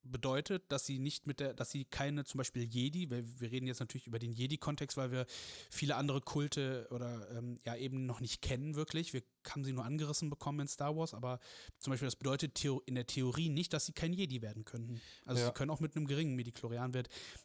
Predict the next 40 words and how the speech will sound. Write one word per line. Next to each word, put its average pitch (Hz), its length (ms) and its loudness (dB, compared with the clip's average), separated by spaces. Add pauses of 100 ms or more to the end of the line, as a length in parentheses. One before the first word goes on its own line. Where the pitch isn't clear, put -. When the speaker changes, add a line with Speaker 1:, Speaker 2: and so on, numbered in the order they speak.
Speaker 1:
Jedi 131 320 2
werden, 151 260 0 (380)
was 120 340 0
wir 185 220 0
natürlich 143 340 0
jetzt 131 160 -2
auch 165 80 -2
in 165 100 0
Ahsoka 170 380 4
sehen 120 180 0
mit 123 120 -4
Sabine. 139 380 -2 (480)
Speaker 2:
Und 123 140 0
das 123 140 4
ist 147 160 4
auch 143 180 6
was, 143 200 4
wieder 131 160 6
was 123 100 4
Interessantes, 135 560 2
ma-, 127 120 0
also 113 260 0
d-, - 120 -6 (280)
was 131 260 0
gerne 131 320 2
ge-, 131 160 -2
schnell 131 260 2
gesagt 123 440 2
wird, 127 160 2
dass 120 200 2
die, 120 300 -2 (460)
äh, 113 300 6
Macht 110 640 0 (440)
die 127 100 0
Mandalorianer, 117 1160 6 (260)
äh, 117 160 4
meidet 110 800 4
oder, 110 460 2 (520)
äh, 123 180 0 (120)
Speaker 1:
Ja. 123 180 -2